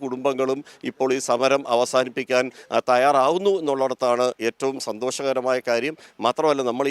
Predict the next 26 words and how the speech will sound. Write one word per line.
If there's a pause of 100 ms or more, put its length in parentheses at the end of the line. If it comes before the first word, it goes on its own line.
ഈ (160)
പറയുന്ന (140)
വാക്കുകൾ
കൊണ്ടല്ല,
ഇവർ (100)
പറഞ്ഞ (120)
വാക്കുകൾക്ക്
അപ്പുറമാണ്
അവരുടെ
ജീവിതം. (220)
ഇവിടെ
വൈദ്യുതിയില്ല. (120)
കഴിഞ്ഞ (420)
ഈ (140)
ഒരു (260)
പതിമൂന്ന് (100)
വർഷമായി (100)
ഇവർക്ക് (100)
വൈദ്യുതി
എന്താണെന്ന്
ഇവർക്ക്
അറിയില്ല. (360)
ഇവർക്ക് (180)
മൊബൈൽ
അഥവാ
എന്തെങ്കിലും